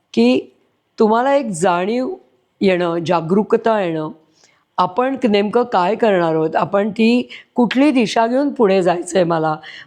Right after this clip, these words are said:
मला नेमकं काय करायचं आहे, याविषयीची स्पष्टता येणं हाच याच्यावरचा उपाय असू शकतो, असं मला वाटतं. तर तुम्ही जो काही निर्णय घ्याल,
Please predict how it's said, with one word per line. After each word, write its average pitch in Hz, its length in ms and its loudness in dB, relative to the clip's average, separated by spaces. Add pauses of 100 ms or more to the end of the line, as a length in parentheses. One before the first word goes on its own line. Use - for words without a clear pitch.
मला 185 300 0
नेमकं 254 300 -2
काय 190 220 0
करायचं 170 480 0
आहे, 156 140 0 (360)
याविषयीची 226 880 0
स्पष्टता 220 800 0
येणं 170 260 -4 (600)
हाच 208 320 -2
याच्यावरचा 180 480 0
उपाय 170 340 0
असू 160 220 -4
शकतो, - 460 -8 (440)
असं 170 220 -2
मला 170 200 0
वाटतं. 170 280 0 (120)
तर 262 240 2 (360)
तुम्ही 269 300 2
जो 262 320 2
काही 339 200 0
निर्णय 226 400 2
घ्याल, 160 280 -2